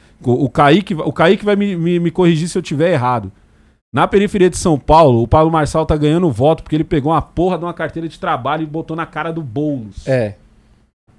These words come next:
Speaker 1: E nesse momento ele tirou voto, mano, de
Speaker 2: De,
Speaker 1: uma,
Speaker 2: mano.
Speaker 1: nesse momento ele ganhou uma pá de voto, velho.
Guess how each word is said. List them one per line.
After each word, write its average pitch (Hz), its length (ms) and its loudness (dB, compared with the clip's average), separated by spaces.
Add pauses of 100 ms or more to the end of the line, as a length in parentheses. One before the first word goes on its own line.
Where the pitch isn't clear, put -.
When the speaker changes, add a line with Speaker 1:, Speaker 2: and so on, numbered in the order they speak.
Speaker 1:
E 139 80 0
nesse 190 360 6
momento 196 500 6
ele 180 100 -4
tirou 175 320 -6
voto, 160 460 -6
mano, 135 240 -8
de 117 100 -12
Speaker 2:
De, 131 120 -8
Speaker 1:
uma, 147 100 -2
Speaker 2:
mano. 135 500 -4
Speaker 1:
nesse 208 260 -2
momento 208 340 6
ele 196 100 2
ganhou 196 220 2
uma 202 120 -2
pá 214 200 -4
de 214 120 -6
voto, 160 460 -8
velho. 98 180 -16